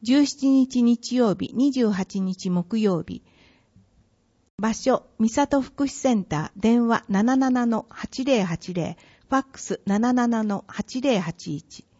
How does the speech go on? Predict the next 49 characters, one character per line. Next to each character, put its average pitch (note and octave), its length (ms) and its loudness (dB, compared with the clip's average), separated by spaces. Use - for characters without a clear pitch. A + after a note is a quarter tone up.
十 C#4+ 200 4
五 A3+ 140 6
日 F3+ 320 0
金 A3+ 320 4
曜 G#3+ 160 4
日、 D#3+ 220 -2
三 A#3+ 320 2
十 C#4 160 2
日 E3+ 340 -2
土 F3 140 2
曜 A3 240 0
日。 - 180 -10
場 G#3+ 100 0
所、 - 300 0
明 A#3+ 100 0
科 G#3 120 2
総 B3 240 2
合 B3 200 2
福 - 220 -4
祉 A#3+ 40 -4
セ - 260 -2
ン G3 80 -4
タ D#3+ 320 -6
ー - 40 -2
ア A#3+ 60 2
イ G#3 100 0
リ D#3 120 -8
ス。 - 180 -20
電 B3+ 340 2
話 A#3+ 220 -2
六 A3 300 -2
二 C4+ 280 2
の B3 180 0
二 C4 320 2
四 B3+ 260 0
二 F3+ 200 -2
九、 - 340 -8
フ - 100 -4
ァ C4 60 2
ッ B3+ 40 -2
ク - 200 -20
ス - 160 -14
六 G3 300 -2
二 A#3 240 2
の G#3 280 -4
五 B3 280 2
零 A3+ 240 0
二 E3 260 -6
五。 D#3 280 -10